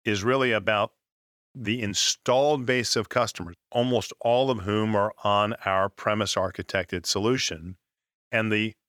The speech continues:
overwhelming majority of those customers are on some level of cloud journey. Some may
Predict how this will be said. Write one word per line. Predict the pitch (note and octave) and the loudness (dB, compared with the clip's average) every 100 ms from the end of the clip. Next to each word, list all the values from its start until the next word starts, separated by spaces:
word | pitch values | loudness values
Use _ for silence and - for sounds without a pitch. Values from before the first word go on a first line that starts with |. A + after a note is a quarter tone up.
| _ - | _ 0
overwhelming | C#3 C3+ C3 B2+ A#2 G#2 | 2 2 2 2 2 0
majority | F#2+ A2 D#3+ F3+ A2 | -2 0 0 2 2
of | |
those | F#2+ F2+ - | 2 -2 -2
customers | G2+ - G#2+ G2+ - | -2 -2 -2 -2 -4
are | A2+ | -4
on | G#2 G2 | -4 -2
some | - A#2+ A2+ G#2+ | -2 0 2 2
level | G#2 G2 F#2+ | 2 2 -2
of | F2+ | -4
cloud | - F#2+ F2 D#2+ | -2 -2 -2 -4
journey. | F2 D#2 - _ _ _ _ _ - | -10 -10 -18 _ _ _ _ _ -6
Some | - C3 C3 | 0 0 2
may | A#2 G#2 | 0 -2